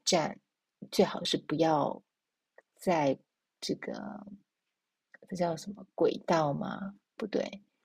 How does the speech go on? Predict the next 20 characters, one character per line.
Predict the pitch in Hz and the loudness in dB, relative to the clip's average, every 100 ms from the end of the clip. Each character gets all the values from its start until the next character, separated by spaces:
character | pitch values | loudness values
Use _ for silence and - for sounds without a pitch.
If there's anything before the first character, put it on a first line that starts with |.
| _ - | _ -6
应 | 190 | -2
该 | |
也 | 208 190 | -2 -2
是 | - | -4
轨 | - - | -4 -6
道。 | - 190 | -8 -8
好， | - - | -8 2
就 | 220 | 6
是 | 269 269 - | 8 8 4
你 | - | 4
不 | 202 | 10
要 | 247 | 10
太 | 226 226 | 8 4
靠 | - 220 190 | 2 2 2
近 | - 185 | 2 -2
它 | 170 180 160 | -4 -6 -6
这 | 156 175 | -6 -4
个 | 143 - | -2 -2
门 | 180 151 139 156 165 _ | 0 2 2 2 -6 _
边， | 151 139 | 4 4